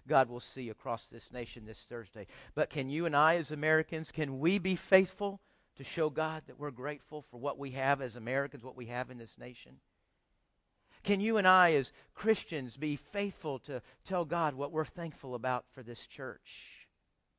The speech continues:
Don't think 'cause we're a church, we're immune to being cut down. God chops down churches, folks. Churches can become prideful and arrogant and completely self-centered.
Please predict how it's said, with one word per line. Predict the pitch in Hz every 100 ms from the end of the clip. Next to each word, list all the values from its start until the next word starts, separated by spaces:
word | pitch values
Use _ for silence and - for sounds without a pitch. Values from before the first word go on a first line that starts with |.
| _ _ _
Don't | 165 175
think | 226 196
'cause | 147
we're | 156
a | 117
church, | - 240 220 -
we're | 170 160
immune | 127 131 202 180
to | 131
being | 120 120
cut | 110 147 -
down. | 127 170 113 _ - -
God | 180 233
chops | - 196 -
down | 185 165
churches, | - 185 139 -
folks. | 127 127 - - - _ _ _ _ _ _ _ _ _ _ _ _ _ _
Churches | 208 220 220 208
can | - 156
become | 151 165 143
prideful | 123 - 185 202 - 214 208
and | 135 123
arrogant | 165 196 196 196 196
and | 147 135
completely | 135 127 175 185 180 175
self-centered. | 175 160 - 147 117 90